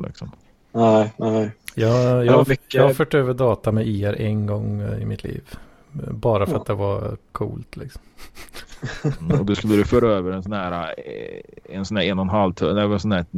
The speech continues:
Speaker 1: tre och en halv tums diskett skulle du föra över via I R-port, och den håller på än. Är det, vad är det du vill komma till, eller?
Speaker 3: Nej, alltså, men det, jag, jag minns bara, liksom, att man hade då, hade liksom två telefoner som man då, liksom, eh,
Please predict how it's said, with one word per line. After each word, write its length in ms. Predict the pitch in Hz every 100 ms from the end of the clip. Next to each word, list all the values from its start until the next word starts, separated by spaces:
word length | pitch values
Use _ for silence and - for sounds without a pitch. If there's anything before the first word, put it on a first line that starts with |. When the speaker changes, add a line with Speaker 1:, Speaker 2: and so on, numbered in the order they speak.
| 90
Speaker 1:
tre 140 | -
och 40 | 95
en 60 |
halv 200 | 104 101
tums 280 | 85 90 82
diskett 500 | 78 80 - 104 104
skulle 240 | - 110 104
du 60 |
föra 220 | - 104 101
över 160 | 85 87
via 200 | 90 80
I 160 | 90 82
R-port, 340 | 71 - -
och 60 | 85
den 120 | 87
håller 180 | 87 85
på 200 | - -
än. 340 | 90 113 98
Är 160 | 65 95
det, 60 | 92 92 82
vad 200 | 80 92
är 40 |
det 160 | 90 104
du 120 | 98
vill 100 | 90
komma 260 | - 80 71
till, 160 | -
eller? 180 | 71 76 - _ _ _ _
Speaker 3:
Nej, 600 | 147 123 110 104 104 104
alltså, 220 | 104 - 113
men 180 | 117
det, 140 | 113 113
jag, 180 | 117 123
jag 120 | 127 117
minns 440 | 117 120 117 -
bara, 220 | 120 104
liksom, 300 | 101 - 104
att 160 | 101 -
man 140 | 104
hade 360 | 104 98 98 110
då, 340 | 107 98 101 104 - - - -
hade 260 | 117 101 107
liksom 260 | 110 107
två 280 | - 113 101
telefoner 920 | - 104 101 107 98 98 104 104 101
som 260 | - 101 92
man 240 | 104 110 113
då, 280 | 104 - - -
liksom, 420 | - - 104 101 - - _ _ - - -
eh, 80 | -